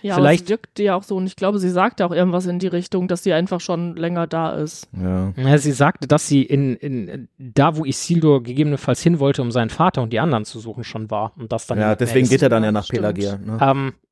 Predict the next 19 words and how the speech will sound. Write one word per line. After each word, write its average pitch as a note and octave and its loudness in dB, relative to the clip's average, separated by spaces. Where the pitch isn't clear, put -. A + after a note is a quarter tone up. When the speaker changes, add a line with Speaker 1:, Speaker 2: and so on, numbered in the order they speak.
Speaker 2:
aber D#3 2
dieses, D3+ -2
sie C#3+ -6
sticht - -2
ihn A#2+ -4
ab, - -4
ähm, D3 0
und E3+ 0
er D#3+ 4
braucht D3 -2
ewig E3+ 2
lange D#3 4
zu - -8
realisieren, C#3 2
okay, C#3+ 2
das B2+ -2
ist - -10
kein B2 -4
Ork. D#3 0